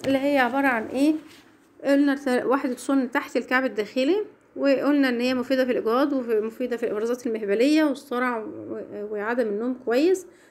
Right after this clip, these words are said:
بعد الكلية سبعة اللي هي ت-، آه، اتنين تصن من أعلى الكلية تلاتة. آه، بعد كده هامة للانتفاخ تحت العينين، عشان كده أنا ممكن بستخدمها للست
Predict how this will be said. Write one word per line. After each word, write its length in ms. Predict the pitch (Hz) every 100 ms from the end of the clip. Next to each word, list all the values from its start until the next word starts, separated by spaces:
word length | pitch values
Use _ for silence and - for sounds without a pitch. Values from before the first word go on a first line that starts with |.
| _ -
بعد 140 | 320
الكلية 280 | 330 330 294
سبعة 420 | 285 277 302 349
اللي 140 | 285 269
هي 60 |
ت-، 100 | 269
آه، 540 | 262 226 226 214 208 202
اتنين 320 | 220 262 269
تصن 220 | - 262
من 380 | 247 214 226 -
أعلى 220 | 254 254
الكلية 300 | 220 262 254
تلاتة. 400 | 254 226 311 403 403 - _ _ _ _ -
آه، 320 | - 247 247
بعد 260 | 240 311 330
كده 300 | 320 311 294
هامة 360 | 277 330 339
للانتفاخ 640 | 294 254 233 233 - 302 -
تحت 240 | 311 311
العينين، 540 | 254 220 208 208 208
عشان 360 | 208 220 - 302
كده 260 | 311 311 294
أنا 120 | 254
ممكن 340 | 262 302 277
بستخدمها 640 | 233 240 220 214 302 320 285
للست 640 | 254 311 277 220 226 285